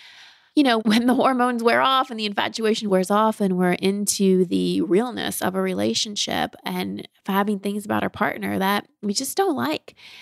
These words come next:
And I just wanna normalize that I think most people,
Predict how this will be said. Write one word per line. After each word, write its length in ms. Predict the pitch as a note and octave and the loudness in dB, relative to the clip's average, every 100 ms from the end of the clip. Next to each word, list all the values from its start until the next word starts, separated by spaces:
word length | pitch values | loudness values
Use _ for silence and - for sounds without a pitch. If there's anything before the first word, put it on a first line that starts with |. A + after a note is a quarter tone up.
| - - | -16 -2
And 140 | A3+ A3+ | 0 2
I 80 | A3 | 2
just 280 | D4+ - | 2 2
wanna 260 | E4 D4+ A#3+ | 0 2 0
normalize 840 | F#3 F3 G3 G3+ - - - G#3+ | 0 2 0 0 -4 -4 -6 -8
that 420 | F#3 - - - - _ _ _ _ _ - | -4 -2 -2 -6 -10 _ _ _ _ _ -14
I 60 | - | -8
think 220 | C4 F#3+ | -2 2
most 340 | F#3+ A3 - | 2 0 -4
people, 560 | - G3 G3 B3 F4+ | -6 -4 0 2 0